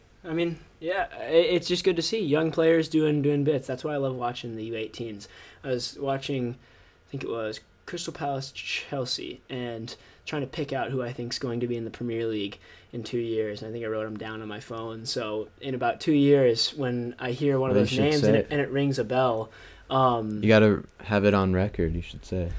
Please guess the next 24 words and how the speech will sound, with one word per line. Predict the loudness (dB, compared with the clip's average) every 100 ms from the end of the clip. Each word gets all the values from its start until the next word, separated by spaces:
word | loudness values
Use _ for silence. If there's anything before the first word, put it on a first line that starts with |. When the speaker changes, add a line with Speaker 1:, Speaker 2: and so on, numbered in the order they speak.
| -4
Speaker 2:
Do | 0
you |
kn-, | 0 -2 0
do |
you | 0
remember? | 2 2 0 0
Speaker 1:
No, | 2 2 0
I | -2
do | -4
not | -6 -6
remember | -6 -4
right | -2 -2 -2
now. | -2 0 0
I |
can | 0 0
try | 0 4
to, | 4 4 2 -2 -10 -10
uh, | -6 -4 0
dig | 2 4
'em | 4
up | 2 0
and | -2 -4
then, | -6 -8 -8
uh, | -8 -8 -10